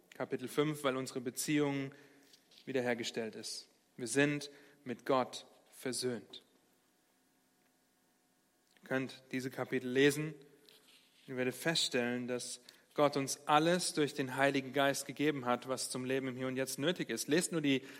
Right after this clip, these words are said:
Verse drei bis fünf in Römer fünf. Das Evangelium hat die Kraft, uns zu verändern, weil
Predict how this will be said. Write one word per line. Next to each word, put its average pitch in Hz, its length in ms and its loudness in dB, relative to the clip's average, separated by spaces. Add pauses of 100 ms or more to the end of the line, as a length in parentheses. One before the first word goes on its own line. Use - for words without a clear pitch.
(180)
Verse 143 320 2
drei 139 260 4
bis 143 180 0
fünf 165 280 2
in 131 80 -4
Römer 127 260 0
fünf. 170 320 0
Das 139 160 -2
Evangelium 139 640 0
hat 170 180 0
die 156 60 -4
Kraft, - 460 -2 (1000)
uns 147 240 -2
zu 139 80 -2
verändern, 135 680 0
weil 127 300 0